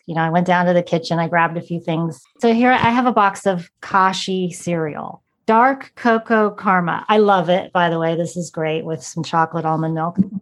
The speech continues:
So it says certified transitional biscuits is what, how they're describing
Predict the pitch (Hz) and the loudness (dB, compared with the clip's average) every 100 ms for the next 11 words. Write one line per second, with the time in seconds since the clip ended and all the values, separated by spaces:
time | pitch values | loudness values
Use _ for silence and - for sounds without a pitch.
0 | _ _ 262 220 - 262 240 233 - - | _ _ 0 0 0 2 4 2 -2 -14
1 | _ - 277 285 302 302 285 277 262 - | _ -4 0 2 0 2 2 2 0 0
2 | 240 220 208 202 - 208 196 190 170 175 | 2 4 2 -2 -2 0 0 -2 -2 -2
3 | - - - - - - 185 165 - 170 | -4 -14 -18 -18 -20 -10 -8 -8 -6 -4
4 | 180 - 170 175 165 170 - 175 170 165 | -2 2 2 2 0 -2 0 2 2 0
5 | 165 165 | 0 -2